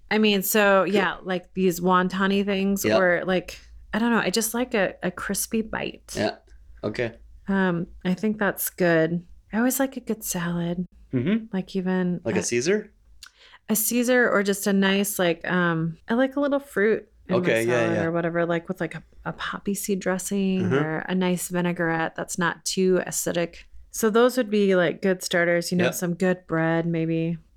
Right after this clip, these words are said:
Speaker 2: With oil?
Speaker 1: Yes.
Speaker 2: Or not? Yes.
Speaker 1: Yes.
Speaker 2: Okay.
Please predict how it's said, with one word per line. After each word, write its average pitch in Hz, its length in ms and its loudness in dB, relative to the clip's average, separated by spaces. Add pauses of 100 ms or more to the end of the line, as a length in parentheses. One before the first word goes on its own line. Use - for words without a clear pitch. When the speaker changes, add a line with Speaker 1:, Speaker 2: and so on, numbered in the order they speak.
(160)
Speaker 2:
With 104 160 -2
oil? 117 460 0 (1400)
Speaker 1:
Yes. - 200 -10 (100)
Speaker 2:
Or 107 100 0
not? 101 240 -4 (160)
Yes. - 500 -2
Speaker 1:
Yes. - 680 -8
Speaker 2:
Okay. 196 140 -4